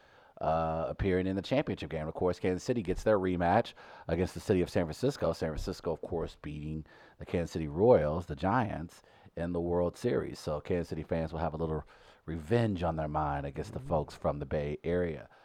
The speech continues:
Speaker 2: Mm.
Speaker 1: There's a lot of cool tie-ins, but one tie-in that I'm really excited about is the Josh Hawley,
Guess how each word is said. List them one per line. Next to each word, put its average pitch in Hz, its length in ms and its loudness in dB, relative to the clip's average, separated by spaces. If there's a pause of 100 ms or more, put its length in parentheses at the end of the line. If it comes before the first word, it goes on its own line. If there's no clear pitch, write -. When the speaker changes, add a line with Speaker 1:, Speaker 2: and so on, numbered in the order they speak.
(140)
Speaker 2:
Mm. 147 240 -8
Speaker 1:
There's 170 100 -2
a 196 40 2
lot 175 240 10
of 185 100 6
cool 156 240 6
tie-ins, 87 760 6
but 98 160 6
one 156 220 10
tie-in 104 420 4
that 90 120 2
I'm 110 160 2
really 80 240 -2
excited 76 440 0
about 71 400 -6 (1600)
is 90 220 0
the 85 220 0
Josh 98 340 8
Hawley, 92 640 12